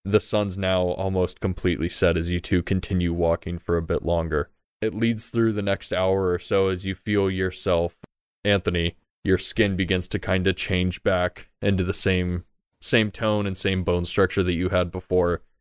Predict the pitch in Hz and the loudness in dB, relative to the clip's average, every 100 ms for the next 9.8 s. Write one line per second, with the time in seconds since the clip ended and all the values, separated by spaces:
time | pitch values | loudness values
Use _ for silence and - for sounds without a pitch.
0 | _ _ 90 90 90 - 90 85 82 82 | _ _ -2 0 -2 0 0 2 0 0
1 | 80 85 - - - 95 82 - 90 85 | 0 -2 -6 -8 -2 0 0 0 0 0
2 | - 92 85 82 80 76 - 80 78 78 | -2 0 0 0 0 -2 -2 -2 -2 0
3 | 76 80 85 90 87 85 - 87 87 - | 0 0 2 0 2 0 0 -2 -2 -2
4 | 90 - 95 87 85 82 85 _ _ - | -2 2 2 2 0 -4 -8 _ _ -6
5 | 85 82 87 - 104 - 85 92 85 85 | -2 0 -2 0 0 0 -2 -2 0 2
6 | 82 82 82 82 80 - - - 104 92 | 0 0 -2 -2 -4 -6 -6 0 2 2
7 | 90 92 90 87 90 87 85 - 85 80 | -2 0 0 0 -2 0 0 0 -2 -2
8 | - 87 80 - - 87 82 80 87 78 | 0 2 2 0 -6 -2 0 -2 -4 -2
9 | 85 73 71 67 67 57 57 | 0 2 0 -2 -2 -2 -4